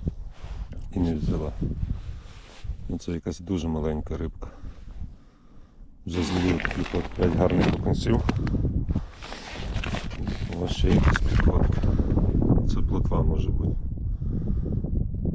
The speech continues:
Бо я інколи беру мурмишку, то плотва дрібна покльовує.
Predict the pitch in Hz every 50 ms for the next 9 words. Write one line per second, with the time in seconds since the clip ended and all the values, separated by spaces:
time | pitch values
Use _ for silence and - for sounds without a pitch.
0 | - - - - - - - - - 85 87 87 85 85 85 85 - 87 87 87
1 | 90 92 85 82 87 87 87 95 98 107 104 - - - - - - - - -
2 | - - - - - - - - - - - - - - - - - - - -
3 | - - - - - - - - - - 80 85 82 - - - - - - -
4 | - - - - - - - - - - - - - - - - -